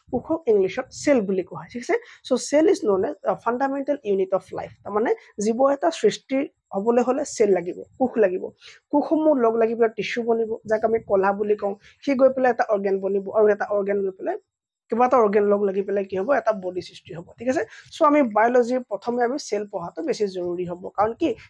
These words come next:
চেলৰ দ্বাৰাই এটা বডি নিৰ্মাণ কৰা হয়। চ' আমি চেলৰ বিষয়ে আৰম্ভ কৰি আমাৰ ক্লাছটো কণ্টিনিউ কৰিব বিচাৰিছোঁ, ঠিক আছে? চ' আজি আৰম্ভ কৰোঁ আমাৰ টপিক চেল।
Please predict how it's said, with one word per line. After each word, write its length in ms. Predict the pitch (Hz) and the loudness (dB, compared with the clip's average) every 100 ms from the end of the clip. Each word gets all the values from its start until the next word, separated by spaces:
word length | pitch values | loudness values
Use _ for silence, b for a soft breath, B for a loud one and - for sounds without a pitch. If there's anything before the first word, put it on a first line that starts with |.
| - | -2
চেলৰ 260 | 220 220 214 | 2 4 2
দ্বাৰাই 240 | 202 214 285 240 | 0 -2 0 0
এটা 140 | 196 | -2
বডি 280 | 185 190 196 370 214 | -2 -2 0 0 0
নিৰ্মাণ 260 | 180 180 170 | 0 -2 0
কৰা 160 | 196 202 | 2 2
হয়। 120 | 349 | 0
চ' 100 | 349 226 | 0 -2
আমি 120 | 214 208 | 0 0
চেলৰ 240 | 233 262 254 | 0 2 0
বিষয়ে 260 | 247 - 269 226 | -2 -6 -6 -6
আৰম্ভ 200 | 202 185 190 | -10 -10 -6
কৰি 140 | 202 427 453 B - | 2 2 0 B -8
আমাৰ 200 | 202 196 | -4 -4
ক্লাছটো 340 | - 170 - 339 | -4 -10 -8 -4
কণ্টিনিউ 340 | 208 190 175 170 | -2 -2 -4 -8
কৰিব 180 | 170 170 | -10 -10
বিচাৰিছোঁ, 400 | 180 165 160 - _ _ | -12 -14 -16 -18 _ _
ঠিক 140 | - 240 | -8 -2
আছে? 160 | 277 494 _ - | -2 -2 _ -2
চ' 60 | 240 | 2
আজি 160 | 226 220 247 | 2 2 4
আৰম্ভ 160 | 285 285 | 4 4
কৰোঁ 160 | 277 233 | 4 2
আমাৰ 220 | 196 196 208 b b 254 | 2 -2 -4 b b -2
টপিক 280 | 226 - - - | 0 -2 -6 0
চেল। 180 | 247 | 0